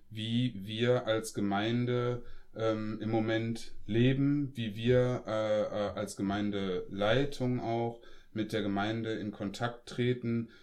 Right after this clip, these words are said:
und natürlich auch, wie das Gemeindeleben besonders im Hinblick auf, äh, die Ostertage,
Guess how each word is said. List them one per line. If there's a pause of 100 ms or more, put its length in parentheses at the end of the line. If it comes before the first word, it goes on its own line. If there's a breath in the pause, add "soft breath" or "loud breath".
(140)
und
natürlich
auch,
wie
das
Gemeindeleben
besonders
im
Hinblick
auf,
äh,
die
Ostertage,